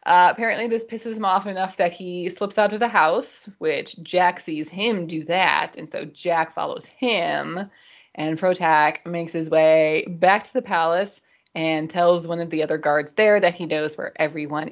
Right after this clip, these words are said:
is, and he'll, like, take them to him, and Jack comes up and just zats the guard twice, and then Frotak pulls a knife and yells for more guards and tries to attack Jack, but Jack zats him once.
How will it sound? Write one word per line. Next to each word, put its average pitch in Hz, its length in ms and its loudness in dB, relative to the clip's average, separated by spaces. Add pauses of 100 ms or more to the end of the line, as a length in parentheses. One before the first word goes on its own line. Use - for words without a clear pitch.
(100)
is, 220 360 8
and 160 100 -4
he'll, 143 140 -6
like, - 320 -6
take 175 240 -6
them 175 160 0
to 185 200 -4
him, 175 340 2 (460)
and 151 300 0
Jack 165 320 2
comes 156 300 -8
up 151 180 -2
and 143 100 -12
just 147 240 -10
zats - 300 -2
the 165 80 -12
guard 147 360 -6
twice, - 500 0 (360)
and 170 120 -8
then 160 160 -4
Frotak 160 400 -4 (320)
pulls 151 200 -6
a 147 60 -8
knife 226 360 0
and 170 100 -6
yells 160 200 -2
for - 120 -10
more 151 200 -10
guards 175 440 4
and 151 80 -10
tries 151 280 -2
to - 120 -14
attack - 400 -4
Jack, 185 400 2
but 165 180 -6
Jack - 320 -2
zats 151 400 -6
him 262 380 -4
once. - 480 -4